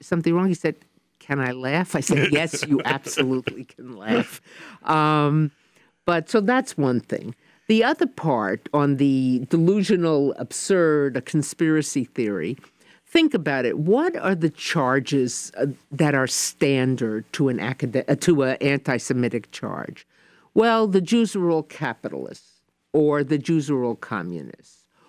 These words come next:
Speaker 1: or the Jews are pushy. They want to be in places where they're not wanted,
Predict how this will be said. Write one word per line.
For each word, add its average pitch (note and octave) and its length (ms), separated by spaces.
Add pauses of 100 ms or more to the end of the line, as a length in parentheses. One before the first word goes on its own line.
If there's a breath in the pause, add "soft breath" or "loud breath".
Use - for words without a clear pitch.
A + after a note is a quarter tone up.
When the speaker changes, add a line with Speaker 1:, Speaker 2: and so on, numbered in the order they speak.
(140 soft breath)
Speaker 1:
or E3 160
the F3 140
Jews F#3 340
are D3+ 60
pushy. - 600
They B2 120
want C3+ 240
to C3+ 60
be D3 240
in C3+ 120
places C#3+ 500
where D3 120
they're C3+ 200
not B2 220
wanted, B2 460